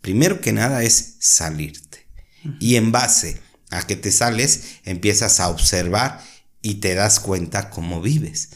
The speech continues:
Speaker 1: Y ahí es donde comienza el camino.
Speaker 2: En meditación en Oriente le llaman el testigo.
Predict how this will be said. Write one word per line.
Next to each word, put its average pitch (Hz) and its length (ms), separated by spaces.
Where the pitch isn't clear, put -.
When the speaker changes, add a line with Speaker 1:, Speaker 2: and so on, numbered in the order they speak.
Speaker 1:
Y - 80
ahí 92 240
es 101 180
donde 104 680
comienza 92 540
el 82 120
camino. 76 480
Speaker 2:
En 123 440
meditación 120 580
en 151 100
Oriente 127 320
le 135 100
llaman 127 260
el 113 120
testigo. - 540